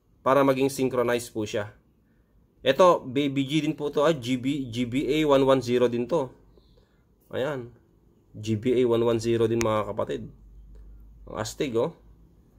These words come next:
Kaya, hindi pala ha, porket parehas na ang module number, eh, same na pala yung tutorial. Hindi pala. Ito, kakaiba rin ang tutorial na ito. Pero halos may, may pagkaparehas lang din. May, ito lang pagkakaiba.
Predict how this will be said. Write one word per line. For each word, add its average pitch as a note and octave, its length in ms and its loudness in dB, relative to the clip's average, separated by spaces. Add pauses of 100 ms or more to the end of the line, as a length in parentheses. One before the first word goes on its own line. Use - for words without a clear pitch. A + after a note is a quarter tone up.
(500)
Kaya, C#3+ 480 4
hindi C#3+ 240 0
pala D3+ 240 6
ha, D3 180 4 (1500)
porket D3 400 -2 (160)
parehas C#3+ 400 2
na C#3+ 160 2
ang C#3 80 4
module C3+ 320 4
number, C3 320 4
eh, B2 80 -2
same C3+ 240 0
na C3+ 160 2
pala B2+ 160 2
yung B2+ 160 0
tutorial. C3 320 0
Hindi A#2+ 400 0
pala. A#2+ 400 -2 (480)
Ito, B2+ 240 -2
kakaiba B2 560 4
rin B2+ 80 2
ang B2 80 2
tutorial A#2+ 560 0
na A2+ 160 2
ito. A#2+ 240 -2 (480)
Pero E3+ 240 6
halos E3+ 320 4
may, E3 160 4
may E3 80 6
pagkaparehas C#3 880 0
lang A#2 160 0
din. A#2 160 0
May, C3 240 0
ito C#3 240 -2
lang D3+ 80 2
pagkakaiba. B2 720 0